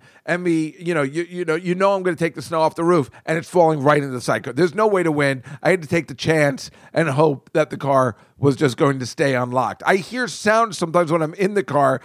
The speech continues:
that makes it sound like it's locking automatically, but it shouldn't be. So I panic about that, and if the car keys are already in the car, I don't, well, I don't have a way to reopen it anyway. That's why I told, well, anyway, it doesn't matter.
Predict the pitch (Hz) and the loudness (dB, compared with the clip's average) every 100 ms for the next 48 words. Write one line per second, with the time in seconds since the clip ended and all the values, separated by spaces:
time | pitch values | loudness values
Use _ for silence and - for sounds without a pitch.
0 | - - 180 190 190 196 196 - 233 196 | -12 0 0 2 0 0 -8 -4 0 2
1 | 185 180 156 139 160 170 180 170 165 165 | 2 0 -4 -6 2 2 2 -8 -2 0
2 | 170 165 165 185 160 151 147 165 170 - | 2 0 0 0 0 -2 -2 0 -2 -4
3 | - 247 302 226 180 175 185 202 _ _ | 2 2 2 -4 2 2 2 -4 _ _
4 | _ _ _ _ _ _ _ _ _ _ | _ _ _ _ _ _ _ _ _ _
5 | _ _ _ - - 160 156 160 147 151 | _ _ _ -16 0 2 4 2 -2 -2
6 | 143 175 175 143 135 127 139 127 127 131 | -2 -2 -2 0 0 2 0 -2 -4 -10
7 | 120 135 - 147 127 147 120 135 135 127 | -8 -6 0 0 0 -6 -2 -2 -2 -4
8 | 120 143 131 120 135 143 143 180 156 147 | -4 -2 -2 -2 0 4 4 4 2 0
9 | 131 131 131 113 107 107 131 127 123 104 | 2 2 2 0 -2 -2 2 2 2 -2
10 | 101 123 110 101 117 127 123 107 120 139 | -2 -2 -2 -2 -2 -2 -2 -4 -4 -8
11 | - 113 92 95 107 104 90 95 104 92 | -8 -6 -6 -8 -8 -6 -6 -6 -10 -8
12 | 82 85 | -10 -10